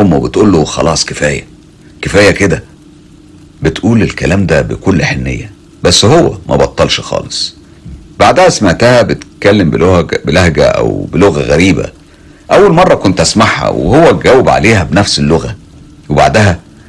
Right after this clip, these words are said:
حسيت كأنها شالته من فوقي. أخيرًا، آه، اتحركت، بس ببطء شديد.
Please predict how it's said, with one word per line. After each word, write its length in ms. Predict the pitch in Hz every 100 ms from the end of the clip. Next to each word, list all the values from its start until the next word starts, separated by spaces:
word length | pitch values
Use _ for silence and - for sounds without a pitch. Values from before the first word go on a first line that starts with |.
| -
حسيت 420 | - 110 - 226
كأنها 320 | - 104 127 147
شالته 360 | - - 135
من 120 | 95
فوقي. 360 | 76 98 95 - - - - - - - - -
أخيرًا، 580 | 92 107 139 143 107 - -
آه، 280 | 57 57 52
اتحركت، 680 | - - 78 87 98 - -
بس 280 | - - -
ببطء 360 | 60 - 87 -
شديد. 440 | - 76 73 -